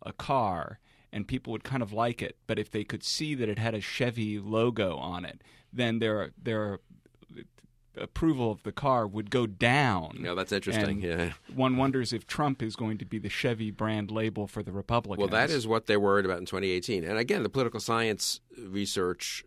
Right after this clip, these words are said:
Speaker 2: uh, does suggest that some of that is true, that a party takes on the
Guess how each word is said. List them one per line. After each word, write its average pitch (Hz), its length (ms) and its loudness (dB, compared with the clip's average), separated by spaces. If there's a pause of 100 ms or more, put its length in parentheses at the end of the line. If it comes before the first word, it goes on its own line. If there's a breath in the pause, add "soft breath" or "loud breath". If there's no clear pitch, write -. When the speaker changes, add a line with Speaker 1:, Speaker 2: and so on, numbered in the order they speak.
Speaker 2:
uh, 85 300 0 (680)
does 120 200 4
suggest 104 440 -2
that 98 100 -8
some 98 160 -2
of 101 80 0
that 98 160 0
is 98 160 -2
true, 117 260 0
that 71 140 -6
a 78 60 -6
party 95 360 -2
takes - 480 -4
on 95 400 2
the 82 460 -4